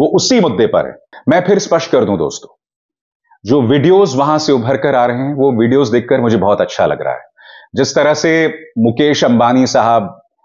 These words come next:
नीता अंबानी के साथ डांस कर रहे हैं, वो प्यार हुआ इकरार हुआ गाने पर, या फिर जिस तरह से अनंत अंबानी राधिका के साथ डांस कर रहे हैं, बहुत अच्छे वीडियोज हैं।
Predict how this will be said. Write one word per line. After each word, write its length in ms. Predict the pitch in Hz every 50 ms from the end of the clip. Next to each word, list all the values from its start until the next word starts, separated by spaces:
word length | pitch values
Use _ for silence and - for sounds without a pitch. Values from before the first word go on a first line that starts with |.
| _ _ -
नीता 220 | 110 113 98 123
अंबानी 320 | 123 120 110 113 107 113 113
के 80 | 110
साथ 180 | 113 - 110 104
डांस 340 | 92 87 98 101 101 - - -
कर 100 | 104 87
रहे 180 | 92 95 92
हैं, 120 | 90 90 95
वो 260 | 101 104 98 - - -
प्यार 300 | 123 120 123 123 123 113
हुआ 280 | 104 113 117 117 113
इकरार 380 | 110 104 - 113 113 110 110 104
हुआ 200 | 101 98 101 101
गाने 260 | 90 87 90 90 90
पर, 340 | 87 - 92 85 76 - _ _ _ _ _ - - -
या 100 | 131 147
फिर 160 | 156 - 165 131
जिस 220 | 110 160 - -
तरह 160 | 185 180 185
से 120 | 175 196 185
अनंत 320 | 127 127 151 180 180 175
अंबानी 340 | 151 131 139 139 143 160 147
राधिका 340 | 127 113 110 117 117 180 175
के 100 | 180 127
साथ 180 | - 107 95
डांस 300 | 82 78 76 76 - - -
कर 60 | 80
रहे 100 | - 62
हैं, 80 | 62 - _ _ _ _ _ _ -
बहुत 340 | 90 80 139 170 196 185
अच्छे 240 | 165 117 - - 139
वीडियोज 420 | 98 92 - 80 69 64 - - -
हैं। 100 | - _